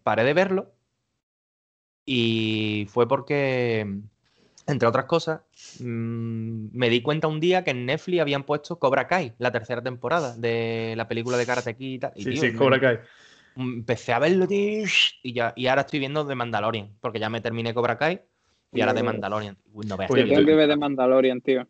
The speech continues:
Speaker 1: Tío,
Speaker 3: Estoy intentando
Speaker 1: increíble,
Speaker 3: empezar
Speaker 1: tío,
Speaker 3: a verlo en mi hogar.
Speaker 1: increíble.
Speaker 3: Está
Speaker 1: O sea,
Speaker 3: muy
Speaker 1: no puedo
Speaker 3: guapa.
Speaker 1: decir nada. Pff, exagerado. Es que no hay punto de comparación, tío. Es que están haciendo la serie demasiado bien.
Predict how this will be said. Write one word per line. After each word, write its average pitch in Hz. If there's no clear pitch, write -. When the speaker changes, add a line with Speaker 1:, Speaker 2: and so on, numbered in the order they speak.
Speaker 1:
Tío, 117
Speaker 3:
Estoy -
intentando 135
Speaker 1:
increíble, 120
Speaker 3:
empezar 101
Speaker 1:
tío, 120
Speaker 3:
a 131
verlo 131
en 127
mi 131
hogar. 131
Speaker 1:
increíble. 120
Speaker 3:
Está -
Speaker 1:
O -
sea, -
Speaker 3:
muy 147
Speaker 1:
no 160
puedo 170
Speaker 3:
guapa. 156
Speaker 1:
decir 156
nada. 123
Pff, -
exagerado. 90
Es 120
que 131
no 123
hay 123
punto 131
de 135
comparación, 123
tío. 113
Es 107
que -
están 131
haciendo 117
la 104
serie 139
demasiado 117
bien. 104